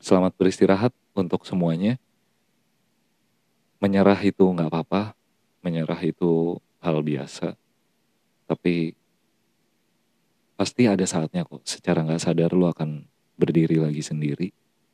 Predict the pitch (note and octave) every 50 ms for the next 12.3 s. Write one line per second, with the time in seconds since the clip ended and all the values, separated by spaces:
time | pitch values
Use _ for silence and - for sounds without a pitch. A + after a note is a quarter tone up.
0 | _ _ _ _ _ _ _ _ _ - D#2+ E2+ E2+ - F2 E2 E2+ E2+ E2 -
1 | E2+ D#2+ D#2 D2+ D2 C#2+ C#2+ C#2 C#2+ D2 - _ _ _ _ _ _ _ _ _
2 | _ _ _ _ _ _ _ _ - D#2 E2+ E2 F2 E2 D#2+ D#2+ D#2+ D#2 E2 -
3 | _ _ _ _ _ _ _ _ _ _ _ _ _ _ _ _ _ _ _ _
4 | _ _ _ _ _ _ _ _ _ _ _ _ _ _ _ _ _ _ _ _
5 | _ _ _ _ _ _ _ _ _ _ - C3 C3+ B2+ A#2 A2 - _ _ _
6 | - - G#2+ G#2 G2 G#2 G2+ G#2 A2+ A#2 A2+ A2+ A2+ A2 A#2 A#2+ _ _ _ _
7 | _ _ _ - F#2 F#2 F#2 F2 E2+ F2+ - - E2 D#2+ D#2+ D#2+ D#2+ D#2+ C#2+ D#2
8 | D#2+ E2+ - - - G2 G2 G2 G#2+ A2+ - _ _ _ _ _ _ _ _ _
9 | _ _ _ _ _ _ - G#2+ A2 A#2+ B2+ B2+ - - _ - - G#2+ - G2+
10 | F#2+ G2+ F#2+ - F#2+ F2 E2+ E2+ F2 E2+ E2+ F2 E2+ - - F2+ E2+ E2+ F2+ -
11 | F#2+ G#2+ A#2+ G2+ F2+ E2 - _ _ - F2 E2 - F2 E2 E2+ E2+ E2 D#2+ -
12 | F2 E2 E2 E2 E2 E2